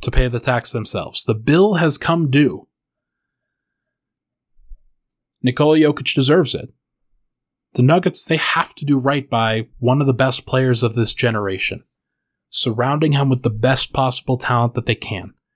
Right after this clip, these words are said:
It's why you always see Denver in the rumors for a Bradley Beal trade, or a Ben Simmons trade, or a James Harden trade,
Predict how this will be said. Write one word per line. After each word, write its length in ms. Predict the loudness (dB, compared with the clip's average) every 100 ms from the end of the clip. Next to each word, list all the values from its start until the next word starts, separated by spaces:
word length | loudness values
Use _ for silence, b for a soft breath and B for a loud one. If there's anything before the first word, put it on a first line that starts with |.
| _ _ _ _ _ _ _ _ _
It's 220 | -6 -2
why 100 | 0
you 220 | 2 4
always 280 | 4 2 0
see 120 | 0
Denver 460 | 2 2 2 2 2
in 100 | 2
the 80 | 2
rumors 460 | 2 4 2 0
for 600 | -2 -2 0 2 0 -4 _ _ _ _ _ _ _ _ _ -6
a 80 | -4
Bradley 500 | 0 2 2 2 0
Beal 300 | 4 4 2
trade, 420 | -2 -4 -4 -8 _ -4
or 160 | 0 0
a 40 |
Ben 320 | -2 -4 -2
Simmons 460 | -2 0 0 0 -2
trade, 500 | -4 -2 -2 -6 -12 _ _ _
or 160 | 0 2
a 60 | 2
James 420 | 0 2 2 0
Harden 420 | 0 0 0 -4
trade, 480 | -6 -4 -2 -4